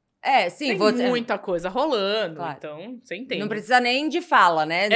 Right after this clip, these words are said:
Speaker 1: Né?
Speaker 2: você tá entendendo. Agora, tem umas, por exemplo, tem um show do Stitch lá, que até não sei se você chegou aí no Epicote, tem um similar com a tartaruga do Procurando Nemo.
Speaker 1: Não vi esse.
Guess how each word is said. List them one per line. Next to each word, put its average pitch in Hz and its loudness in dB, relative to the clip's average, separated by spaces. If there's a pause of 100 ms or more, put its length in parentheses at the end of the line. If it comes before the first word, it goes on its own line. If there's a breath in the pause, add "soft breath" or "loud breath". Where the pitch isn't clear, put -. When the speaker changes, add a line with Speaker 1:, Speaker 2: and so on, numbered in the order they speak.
(280)
Speaker 1:
Né? 160 -4
Speaker 2:
você 156 -10
tá 175 -2
entendendo. 180 -4
Agora, 202 0
tem 185 -6
umas, 202 -8
por 190 -12
exemplo, 170 -10
tem 175 -12
um 180 -14
show 175 -8
do 151 -10
Stitch 190 -12
lá, 165 -2 (540)
que - -10
até 170 -6
não 175 -8
sei 175 -10
se - -16
você 180 -14
chegou 160 -8
aí 156 -8
no 156 -10
Epicote, 160 -8
tem 175 -10
um 170 -12
similar 170 -6
com 175 -12
a 165 -8
tartaruga 165 -6
do 160 -12
Procurando 170 -8
Nemo. 165 -8
Speaker 1:
Não 180 -12
vi 170 -12
esse. - -20